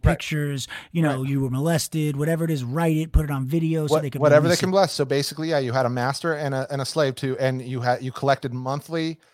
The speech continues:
Speaker 1: monthly blackmail basically to,
Speaker 2: Hmm.
Speaker 1: um, to keep you there. Collateral is what they called it, which is a really interesting way of describing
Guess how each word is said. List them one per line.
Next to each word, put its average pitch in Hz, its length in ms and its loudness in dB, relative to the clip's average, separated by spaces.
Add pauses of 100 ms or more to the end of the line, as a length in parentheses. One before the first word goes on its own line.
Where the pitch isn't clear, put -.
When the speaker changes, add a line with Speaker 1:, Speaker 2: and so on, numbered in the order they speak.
(380)
Speaker 1:
monthly 165 380 2
blackmail 117 520 2
basically 95 640 -8 (220)
to, 113 420 -4 (460)
Speaker 2:
Hmm. 117 80 -2
Speaker 1:
um, 113 220 -2
to 123 160 -8
keep - 340 -8
you 135 140 -4
there. 110 400 -2 (120)
Collateral 104 560 2
is 85 100 -14
what 113 120 -4
they 110 80 -6
called 98 280 -4
it, 98 80 -8
which 110 180 -8
is 98 120 -10
a 98 200 -8 (500)
really 170 360 2
interesting 143 600 -2
way 117 200 2
of 110 160 -2
describing 117 680 0